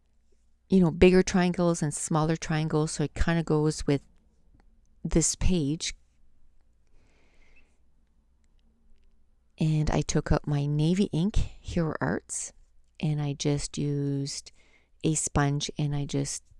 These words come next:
inked the page. And at this point, I only ha-, I only inked it in two spots, but I'm, I'm gonna end up inking it in three spots.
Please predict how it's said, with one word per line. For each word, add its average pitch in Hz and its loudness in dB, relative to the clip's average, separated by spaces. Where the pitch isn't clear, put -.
inked 151 -2
the 170 -4
page. 156 -4
And 160 4
at 151 0
this 233 4
point, - 0
I 151 2
only 151 -2
ha-, 160 -4
I 156 2
only 160 2
inked - 0
it - 2
in 151 -2
two 170 0
spots, - -2
but 143 -2
I'm, 143 -2
I'm 165 -4
gonna 156 -2
end 139 -2
up - -4
inking 143 -4
it 127 -6
in 139 -6
three 139 -2
spots. - -6